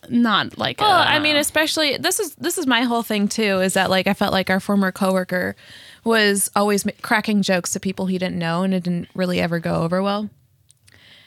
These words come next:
Speaker 2: And I
Speaker 1: Oh
Speaker 2: had
Speaker 1: my
Speaker 2: a
Speaker 1: God, yes.
Speaker 2: discussion,
Speaker 1: It
Speaker 2: I
Speaker 1: just
Speaker 2: had a
Speaker 1: hit me.
Speaker 2: discussion with
Speaker 1: <laughs>
Speaker 2: him. Yeah, he also just quit, so we don't ever have to worry about him again.
Speaker 1: I
Speaker 2: But,
Speaker 1: liked
Speaker 2: um,
Speaker 1: him.
Speaker 2: he was,
Speaker 1: I
Speaker 2: he,
Speaker 1: like everyone,
Speaker 2: he grew
Speaker 1: though.
Speaker 2: on me, though.
Speaker 1: Yeah, he grew on me. I liked him.
Speaker 2: Um,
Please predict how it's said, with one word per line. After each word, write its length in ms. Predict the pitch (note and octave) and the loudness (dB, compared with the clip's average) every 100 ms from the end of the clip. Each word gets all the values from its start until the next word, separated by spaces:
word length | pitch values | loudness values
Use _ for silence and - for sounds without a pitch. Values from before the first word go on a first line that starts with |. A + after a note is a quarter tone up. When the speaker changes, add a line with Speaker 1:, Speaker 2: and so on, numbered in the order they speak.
| - | -8
Speaker 2:
And 100 | G3+ | 2
I 40 | G#3+ | 4
Speaker 1:
Oh 20 | |
Speaker 2:
had 40 | A#3 | 6
Speaker 1:
my 60 | |
Speaker 2:
a 40 | A#3+ | 6
Speaker 1:
God, 80 | F#3 | 4
yes. 80 | |
Speaker 2:
discussion, 360 | F#3 F#3+ C4 C4+ | 4 4 4 2
Speaker 1:
It 20 | |
Speaker 2:
I 40 | A3+ | 4
Speaker 1:
just 160 | A#3+ F4 | 4 4
Speaker 2:
had 20 | |
a 60 | |
Speaker 1:
hit 60 | B3 | 4
me. 60 | A3+ | 4
Speaker 2:
discussion 440 | A3 C#4+ D4 B3 | 4 2 4 6
with 160 | D#4+ E4 | 6 6
Speaker 1:
<laughs> 0 | |
Speaker 2:
him. 380 | G3+ G3 G3 - | 4 4 2 2
Yeah, 220 | A3+ F3+ | 2 2
he 120 | F#3 | 0
also 220 | G#3+ G#3+ | -2 -2
just 260 | F3 D3+ - | -6 -6 -10
quit, 300 | - - - | -10 -14 -12
so 260 | - - - _ | -12 -12 -14 _
we 80 | G3+ | -8
don't 160 | E3 | -8
ever 160 | D#3+ - | -6 -8
have 120 | D#3+ | -10
to 100 | - | -8
worry 160 | - - | -6 -4
about 160 | E2 | -6
him 100 | F2+ | -6
again. 240 | F2 - - - - | -6 -6 -8 -12 -6
Speaker 1:
I 180 | G#4 G4+ | -2 2
Speaker 2:
But, 160 | C#4 | 4
Speaker 1:
liked 340 | C#4 B3 G3+ F#3+ | 6 4 2 -2
Speaker 2:
um, 60 | |
Speaker 1:
him. 240 | G#3+ A#3 G#3 - - _ | -6 -8 -14 -20 -20 _
Speaker 2:
he 140 | G#4 A4+ | 0 2
was, 240 | G4+ - - - | 0 -6 -10 0
Speaker 1:
I 120 | D#4+ | 2
Speaker 2:
he, 20 | |
Speaker 1:
like 220 | C4 A3 | 4 2
everyone, 320 | G#3 G#3 G3+ - | -2 -2 -2 -2
Speaker 2:
he 40 | |
grew 120 | F#3+ | -4
Speaker 1:
though. 60 | F3 | -4
Speaker 2:
on 120 | F3 | -4
me, 160 | E3+ E3 | -6 -6
though. 100 | E3+ | 0
Speaker 1:
Yeah, 140 | A3+ | 2
he 140 | A#3+ D#4 | 2 0
grew 200 | B3+ C4 | 0 0
on 140 | B3+ A#3 | 0 -2
me. 220 | G3+ G#3 - - - | -6 -12 -18 -20 -2
I 80 | - | 2
liked 460 | A#3+ A3+ G3+ F3+ | 4 6 4 2
him. 40 | |
Speaker 2:
Um, 120 | F3+ | -2